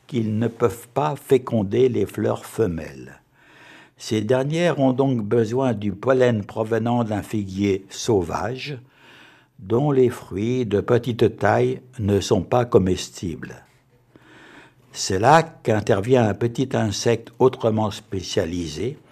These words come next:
le blastophage, qui, après un cycle complexe où il se reproduit dans les fleurs du figuier sauvage,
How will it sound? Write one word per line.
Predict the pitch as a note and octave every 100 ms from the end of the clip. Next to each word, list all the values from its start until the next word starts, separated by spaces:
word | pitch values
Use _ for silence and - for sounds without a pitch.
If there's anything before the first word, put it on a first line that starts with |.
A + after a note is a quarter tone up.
| - - - - -
le | F2+ F2
blastophage, | F#2+ C3 B2 - - - - E2 G#2 A#2 C#3 C3 B2+ - _ _ -
qui, | - A#2+ D3+ - _ _ - _ _ _
après | E2+ - A2+
un | C3 B2
cycle | B2 D#3+ D3 B2
complexe | C3 B2 A#2+ B2 B2 -
où | A#2 A2+
il | A2+ G#2+
se | -
reproduit | A#2 G#2 G#2 - G#2+ A#2+ A#2
dans | G2+
les | F#2 F2
fleurs | - G#2 B2 F#2+
du | F2+
figuier | - A2 G2+ G#2
sauvage, | G2 F#2 D#2+ D#2 E2 A2+ A#2